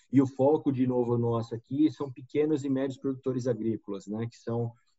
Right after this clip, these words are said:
é, os que talvez tenham mais necessidade dessa inovação tecnológica, que tenham mais impacto de utilizar essas ferramentas digital, digitais. Então, e-, esse era o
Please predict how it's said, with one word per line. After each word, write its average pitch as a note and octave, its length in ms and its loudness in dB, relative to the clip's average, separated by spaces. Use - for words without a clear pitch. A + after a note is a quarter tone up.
é, G#2+ 520 -6
os A2 140 -10
que - 180 -20
talvez A2 320 -4
tenham A#2 240 -2
mais A#2 340 -2
necessidade A2+ 600 -6
dessa A2+ 240 -4
inovação G#2+ 500 -6
tecnológica, A2 800 0
que - 80 -18
tenham A2 180 -6
mais A#2 320 -4
impacto A2+ 760 -4
de A2+ 160 -6
utilizar G#2+ 440 -4
essas G#2 200 -10
ferramentas G#2 580 -4
digital, G#2 560 -6
digitais. G2+ 600 -8
Então, C3+ 480 2
e-, C#3 260 0
esse D3+ 240 2
era D#3 140 10
o B2 440 8